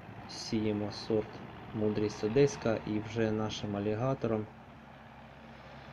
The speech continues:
І все одно алігатор тут, е, горнув, тому що теж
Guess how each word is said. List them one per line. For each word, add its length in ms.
І 100
все 240
одно 460
алігатор 640
тут, 360
е, 160
горнув, 560
тому 240
що 200
теж 480